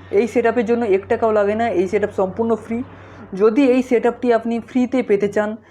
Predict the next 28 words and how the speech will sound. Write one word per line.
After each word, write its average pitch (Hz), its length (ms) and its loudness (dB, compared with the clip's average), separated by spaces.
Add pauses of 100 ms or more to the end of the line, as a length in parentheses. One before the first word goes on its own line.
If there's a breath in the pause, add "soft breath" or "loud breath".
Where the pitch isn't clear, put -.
(220 loud breath)
তাহলে 214 380 0
এই 226 320 0
সেটআপের 208 440 0
জন্য 190 280 -2
আপনি 196 340 -4
আমাকে 175 300 -4
WhatsApp-এ 190 600 -2
মেসেজ 190 440 -8
করতে 165 260 -8
পারেন। 147 260 -12 (760 soft breath)
এই 254 200 2
সেটআপ 262 320 -2
আমি 247 180 0
তাদেরকেই 202 480 -2
ফ্রিতে 262 420 0
দেবো, 247 280 0
যারা 196 280 0
আমাকে 190 260 -6
WhatsApp-এ 180 400 -6
মেসেজ 170 320 -6
করবেন। 202 320 -2
আপনি 180 240 -6
এখানে 180 220 -6
মেসেজ 160 320 -6
করবেন, 220 320 0 (480 loud breath)
সেখানে 269 340 0
আমি 247 220 0
আপনাকে 233 500 -2